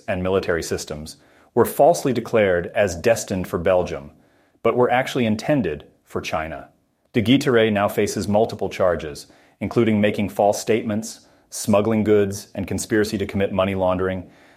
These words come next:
The maximum penalties range from five to twenty years in prison per count. This case underscores the rigorous enforcement of U S export controls and the serious consequences of violating them.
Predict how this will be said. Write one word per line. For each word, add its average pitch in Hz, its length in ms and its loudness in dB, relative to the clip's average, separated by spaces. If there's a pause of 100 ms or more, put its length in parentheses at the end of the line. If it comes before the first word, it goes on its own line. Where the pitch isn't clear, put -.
The 95 60 -2
maximum 196 420 0
penalties 107 440 0
range 98 240 -2
from 92 140 -6
five 101 440 2
to 90 80 -12
twenty 107 280 -2
years 95 280 -2
in 87 100 -6
prison 92 280 -4
per 85 120 -8
count. 85 340 -6 (460)
This 135 160 0
case 110 240 2
underscores 110 500 2
the 95 100 -2
rigorous 110 440 2
enforcement 101 480 0
of 90 80 -6
U 87 400 -2 (420)
S 131 380 4
export 123 420 0
controls 117 760 0 (440)
and 107 120 2
the 95 60 0
serious 127 460 2
consequences 113 720 -2
of 92 100 -2
violating 92 540 2
them. 76 260 -8